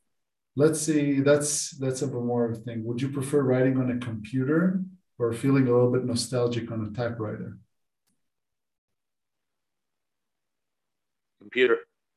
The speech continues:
Speaker 2: Always computer.
Speaker 1: Always computer? Always computer. Okay. Okay, I think we're done. Um, thank you very much, Ori.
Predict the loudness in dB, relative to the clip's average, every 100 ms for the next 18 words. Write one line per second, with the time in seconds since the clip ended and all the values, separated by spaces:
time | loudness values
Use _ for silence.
0 | -6 -2 -2 -4 -12 -10 -10 -12 _ _
1 | _ -2 0 0 -2 -4 -4 -4 -6 -12
2 | -20 _ _ _ _ _ _ _ _ _
3 | _ _ -20 -8 -4 -4 -8 -12 -10 -10
4 | -14 -16 _ _ _ _ _ _ _ _
5 | -12 -4 0 0 -2 -14 _ _ _ _
6 | _ _ _ -12 -12 -18 -20 _ _ _
7 | _ _ -6 -4 0 2 4 6 6 6
8 | 6 2 -4 -16 _ _ _ _ _ _
9 | _ 0 4 4 4 2 0 -4 -8 -20
10 | _ _ _ _ -4 -2 2 4 6 4
11 | 0 -2 -2 -4